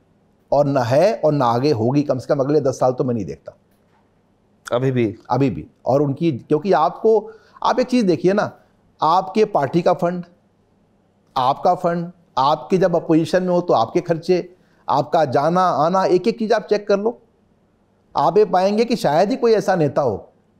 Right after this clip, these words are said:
Speaker 1: और कई ऐसे आपके बड़े पार्टियों के लीडर्स हैं जो
Speaker 2: हम्म।
Speaker 1: नौकरी करते हैं उनकी,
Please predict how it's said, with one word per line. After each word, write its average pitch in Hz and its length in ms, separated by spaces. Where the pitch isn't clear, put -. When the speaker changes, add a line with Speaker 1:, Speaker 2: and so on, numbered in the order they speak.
Speaker 1:
और 170 280
कई 240 220
ऐसे 202 320
आपके 165 380
बड़े 147 340
पार्टियों 165 440
के 180 100
लीडर्स 160 480
हैं 180 120
जो 214 60
Speaker 2:
हम्म। 180 120
Speaker 1:
नौकरी 240 240
करते 226 280
हैं 214 60
उनकी, 170 260